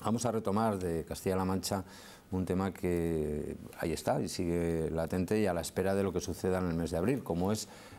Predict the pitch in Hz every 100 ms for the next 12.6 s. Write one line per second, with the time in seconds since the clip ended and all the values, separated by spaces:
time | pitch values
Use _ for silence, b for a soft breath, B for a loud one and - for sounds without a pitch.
0 | - 87 82 87 85 80 92 95 104 98
1 | 92 85 82 78 85 101 95 - 101 -
2 | - 80 87 82 - 82 78 82 82 82
3 | 82 76 73 76 71 71 - B B B
4 | B B B - - - 98 101 104 104
5 | 107 110 98 110 110 113 110 104 98 92
6 | 87 82 82 85 85 85 82 82 80 80
7 | 73 71 - 82 82 92 98 87 87 85
8 | 76 - 117 80 76 98 101 80 78 78
9 | 80 82 85 - 92 87 87 - 92 87
10 | 90 87 - 95 98 - B B B -
11 | 95 98 87 76 110 98 71 - 76 78
12 | 76 73 76 87 95